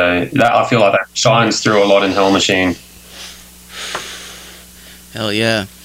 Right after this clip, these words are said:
Speaker 2: And, uh, of course, Cliff Burton, man, fucking, uh, you, you're right, though. Like, he, he, he definitely played it like a lead instrument. And there's so many,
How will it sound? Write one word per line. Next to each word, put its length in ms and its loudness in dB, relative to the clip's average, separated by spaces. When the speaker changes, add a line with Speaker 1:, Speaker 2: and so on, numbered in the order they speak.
Speaker 2:
And, 260 0
uh, 240 0
of 160 -6
course, 300 2
Cliff 320 0
Burton, 400 2
man, 320 0
fucking, 480 -2
uh, 360 0
you, 280 -2
you're 200 0
right, 320 0
though. 160 0
Like, 200 0
he, 180 2
he, 340 2
he 280 0
definitely 520 0
played 340 -2
it 100 -4
like 240 -2
a 20 -4
lead 300 0
instrument. 500 0
And 100 -2
there's 160 0
so 240 2
many, 340 0